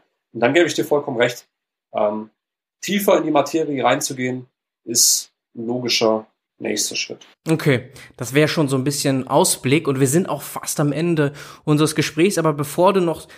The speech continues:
Speaker 2: die letzten Worte hast, so für die nächsten Milestones, eine letzte Frage hätte ich schon noch.
Speaker 1: Ja.
Speaker 2: Was mich sehr interessiert, ist so Fake. Ja,
Speaker 1: Mhm.
Speaker 2: weil wir das, äh,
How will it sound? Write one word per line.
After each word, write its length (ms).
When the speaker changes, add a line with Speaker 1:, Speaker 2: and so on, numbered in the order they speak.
Speaker 2:
die 60
letzten 340
Worte 300
hast, 180
so 80
für 300
die 80
nächsten 320
Milestones, 560
eine 260
letzte 380
Frage 340
hätte 160
ich 80
schon 200
noch. 200
Speaker 1:
Ja. 80
Speaker 2:
Was 120
mich 200
sehr 120
interessiert, 560
ist 300
so 240
Fake. 680
Ja, 160
Speaker 1:
Mhm. 60
Speaker 2:
weil 140
wir 80
das, 340
äh, 140